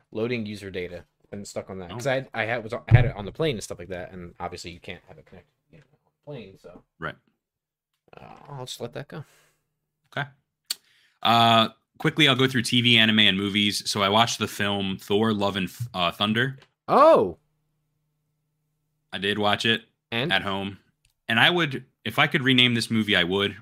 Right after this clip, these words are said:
Speaker 2: It'd be called Thor: Fun and Dumb, because it's a fun movie, but it's a dumb movie. And there was some shit that happened that I was like, "Are you gonna watch it?"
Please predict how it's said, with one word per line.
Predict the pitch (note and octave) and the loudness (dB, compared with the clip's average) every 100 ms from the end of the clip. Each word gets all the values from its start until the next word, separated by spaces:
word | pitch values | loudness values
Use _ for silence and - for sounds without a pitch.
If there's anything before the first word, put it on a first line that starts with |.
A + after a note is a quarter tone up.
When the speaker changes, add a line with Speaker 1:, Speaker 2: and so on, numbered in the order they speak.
| _ | _
Speaker 2:
It'd | F2 | -10
be | F2 | -8
called | - F#2 F2+ - | -2 0 0 -4
Thor: | - G#2+ B2+ C3 | -4 -2 0 0
Fun | B2+ G2+ G#2 | 0 0 0
and | F2+ F2 | -2 -2
Dumb, | G#2 B2 C3 C3 _ _ _ _ _ | 0 2 -2 -6 _ _ _ _ _
because | E2+ G2+ F#2 F2 E2+ | -12 -6 -4 -4 -6
it's | - | -12
a | |
fun | - D3 D#3 | -2 0 0
movie, | C#3+ C3+ C#3 | 0 0 0
but | G#2 | 0
it's | F2+ | -2
a | E2 | -2
dumb | G#2+ A2+ | 0 2
movie. | A2 G#2+ G#2+ G#2+ G#2 - | 2 2 0 0 -4 -10
And | F2+ F2+ E2+ E2 D2+ _ _ _ _ _ _ | -4 -2 -2 -6 -12 _ _ _ _ _ _
there | G#2+ A2 | 0 0
was | A2+ | 0
some | G2+ | -2
shit | - B2+ A2+ | 2 2 2
that | G#2+ | 2
happened | G#2+ - G#2 F#2+ | 2 2 -4 0
that | F2 E2 - | 2 2 0
I | F2+ | -2
was | F2 E2+ | -4 -4
like, | F2 E2 - _ _ _ _ _ _ _ _ _ _ _ _ _ _ _ _ _ _ _ _ - | -4 -4 -6 _ _ _ _ _ _ _ _ _ _ _ _ _ _ _ _ _ _ _ _ -4
"Are | A#2+ | 2
you | D3 | 6
gonna | A#3 | 8
watch | E3 F3+ A#3 | 8 6 0
it?" | G#3+ | -8